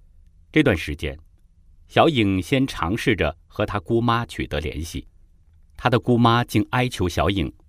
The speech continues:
不要联系她，有事去找她的父母，她自己的身体也不好，不要给她找事。小颖看了姑妈的回复，这才知道她曾经有多伤姑妈的心。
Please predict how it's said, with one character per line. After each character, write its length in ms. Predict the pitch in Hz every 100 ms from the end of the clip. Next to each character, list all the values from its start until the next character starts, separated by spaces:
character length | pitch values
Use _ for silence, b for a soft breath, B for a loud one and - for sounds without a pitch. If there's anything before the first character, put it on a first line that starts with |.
| _
不 140 | 92
要 140 | 143 127
联 200 | 73 58
系 160 | -
她， 260 | 85 71 - _ - -
有 200 | 110 92
事 340 | 90 - 127 - -
去 160 | - 120
找 240 | 85 69
她 180 | - 123
的 80 | 120
父 220 | - 127
母， 240 | 71 64 - - - - -
她 140 | - 131
自 180 | 160
己 140 | 139 92
的 80 | -
身 200 | 127 131
体 160 | 107
也 80 | 80
不 160 | 73 104
好， 280 | - - B B -
不 100 | 92
要 140 | 123
给 120 | -
她 140 | - 107
找 220 | - -
事。 320 | - 107 80 - - _ _ - - - - - - - - - _ _ _ _
小 180 | - 120
颖 160 | 123 104
看 180 | - 107
了 80 | 87
姑 180 | 113
妈 200 | 101 101
的 80 | 107
回 260 | - 76 78
复， 320 | - 87 80 b b
这 140 | - 131
才 160 | -
知 180 | 73 92
道 220 | 87 80 - -
她 160 | - 98
曾 240 | - -
经 180 | 101 104
有 140 | 73 69
多 260 | - 127
伤 280 | 123 - 85 82
姑 200 | 101 98
妈 220 | 90 92
的 100 | -
心。 300 | - -